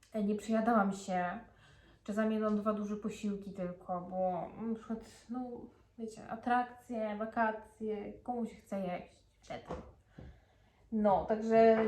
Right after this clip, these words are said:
nie przytyłam ani nic, tylko trochę z tym cukrem zabalowałam. A propos jedzenia, muszę wam coś powiedzieć. Słuchajcie, odkryłam, jeszcze zanim wyjechałam na wakacje, ale tam ta mąka mi się skończyła. Przepraszam, że mówię tak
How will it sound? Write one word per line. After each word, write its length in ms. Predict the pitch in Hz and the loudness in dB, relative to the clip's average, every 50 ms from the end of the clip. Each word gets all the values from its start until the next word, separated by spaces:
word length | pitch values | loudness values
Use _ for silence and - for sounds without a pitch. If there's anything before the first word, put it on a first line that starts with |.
| 220 | 4
nie 380 | 220 226 233 247 254 254 254 247 | 4 6 6 4 4 4 4 2
przytyłam 680 | 247 - - - - 233 - - 233 220 214 202 196 196 | 0 -4 -8 -8 -8 -6 0 4 4 6 6 6 6 4
ani 240 | 208 202 202 202 196 | 4 2 2 2 0
nic, 440 | 190 185 190 220 - - - - | -2 -2 -4 -6 -8 -10 -16 -14
tylko 360 | - - 285 277 - - 262 254 | -6 -6 -6 -4 -2 -2 -2 -2
trochę 280 | 254 233 220 214 214 | -2 -2 -2 -2 -2
z 80 | 214 - | -4 -2
tym 160 | 214 208 202 | 0 0 0
cukrem 580 | - - 202 - - 190 180 175 180 190 202 214 - - - - | 0 -4 -10 -8 -6 -4 -2 -2 -2 -2 -4 -6 -8 -10 -10 -6
zabalowałam. 720 | 190 196 190 185 190 180 180 180 175 160 151 151 - - - - - _ _ _ - - - - - _ - - - _ _ _ - - - - - - - - - | 0 0 2 2 2 2 2 0 0 0 -2 -2 -4 -6 -10 -18 -20 _ _ _ -20 -20 -18 -20 -20 _ -20 -20 -20 _ _ _ -20 -18 -18 -18 -18 -18 -16 -6 0
A 140 | 185 202 202 | 2 2 4
propos 280 | - 277 254 302 330 330 | 4 2 2 2 2 2
jedzenia, 460 | 330 262 240 233 269 226 214 208 214 | 2 2 6 6 8 8 8 6 6
muszę 180 | 240 254 - | 4 2 0
wam 140 | 240 247 247 | -2 -4 -4
coś 140 | - - 220 | -4 -6 -8
powiedzieć. 440 | - 214 190 180 165 165 - - - | -8 -8 -6 -6 -8 -8 -10 -12 -10
Słuchajcie, 280 | - 190 160 - - - - - - - - | -8 -8 -8 -6 -8 -10 -12 -12 -14 -10 -2
odkryłam, 880 | - 262 277 - - - 254 254 233 202 185 180 175 180 208 220 226 - - - _ _ _ _ - - - - _ - | -2 -2 -2 -2 0 4 4 6 6 8 8 6 6 6 2 0 -4 -6 -16 -20 _ _ _ _ -20 -20 -20 -18 _ -2
jeszcze 240 | 233 226 226 247 247 | -2 0 0 0 0
zanim 220 | 233 240 240 240 | 0 0 0 0
wyjechałam 280 | 233 247 240 226 220 226 | 2 2 4 4 4 4
na 60 | 226 | 2
wakacje, 500 | 220 226 - 190 - - 180 - - - | 0 -2 -6 -6 -8 -6 -8 -6 -6 -4
ale 180 | 196 190 190 190 | -4 -4 -4 -4
tam 180 | 190 196 196 | -2 -4 -4
ta 80 | 196 202 | -2 -2
mąka 260 | 196 196 196 196 196 | -2 -2 -2 -2 -4
mi 80 | 190 185 | -6 -8
się 60 | - | -10
skończyła. 400 | - - 185 180 - - - - - | -12 -10 -10 -10 -10 -12 -14 -14 -18
Przepraszam, 380 | - - - 226 226 226 226 226 | -16 -10 -6 -6 -4 -2 -2 -2
że 80 | 214 214 | 0 2
mówię 240 | 208 208 202 214 | 2 2 2 0
tak 200 | 208 208 196 185 | -2 -2 -2 -2